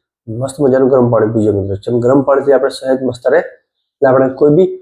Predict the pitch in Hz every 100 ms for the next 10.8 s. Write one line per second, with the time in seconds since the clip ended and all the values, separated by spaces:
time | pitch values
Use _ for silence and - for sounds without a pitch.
0 | - _ 123 147 139 135 113 107 113 104
1 | - _ 107 139 127 123 - _ _ _
2 | _ _ _ _ 131 131 131 135 131 131
3 | 120 120 104 101 - 101 95 95 107 98
4 | - _ _ _ _ _ _ _ _ _
5 | _ _ _ _ _ _ _ _ - -
6 | - - - 95 143 - 147 147 139 -
7 | 143 139 147 147 135 147 190 - 131 127
8 | 123 123 - _ _ _ _ _ _ -
9 | - - 143 139 139 127 135 135 143 135
10 | 127 135 120 113 104 104 107